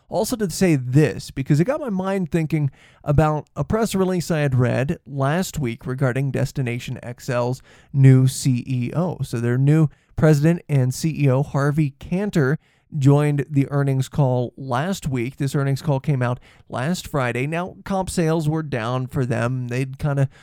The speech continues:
struggled a little bit. They showed a net loss that was in line with last year's. But one of the things that Mister Kanter said on the earnings call is that their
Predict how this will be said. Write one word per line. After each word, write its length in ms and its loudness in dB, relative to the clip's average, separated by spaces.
struggled 480 2
a 40 2
little 280 0
bit. 220 -2
They 140 2
showed 280 4
a 80 0
net 320 -6
loss 340 -2
that 120 -8
was 160 -4
in 160 -4
line 340 0
with 200 -4
last 340 -4
year's. 180 4
But 80 2
one 360 0
of 140 -6
the 100 -4
things 400 -4
that 160 0
Mister 400 -2
Kanter 440 -4
said 380 0
on 220 0
the 160 -2
earnings 420 -2
call 400 -2
is 240 4
that 380 2
their 400 2